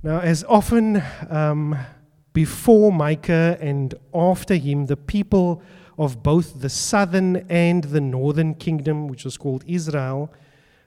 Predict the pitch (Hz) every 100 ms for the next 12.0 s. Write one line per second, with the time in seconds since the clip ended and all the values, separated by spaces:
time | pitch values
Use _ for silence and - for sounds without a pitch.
0 | - 131 127 127 127 123 160 156 156 156
1 | 143 143 139 139 - 143 135 117 - 143
2 | 147 135 143 - - - - _ 120 131
3 | 131 131 139 135 - 180 160 - 123 123
4 | 139 135 - - _ _ _ _ _ _
5 | _ _ _ _ - - _ _ _ -
6 | 143 139 135 135 135 127 _ _ _ _
7 | - 117 139 147 143 - - 233 226 202
8 | 190 185 185 165 160 156 139 120 110 113
9 | 147 165 165 165 135 - - - 214 202
10 | 180 143 131 135 143 139 123 135 139 135
11 | 151 120 120 135 151 170 165 165 165 160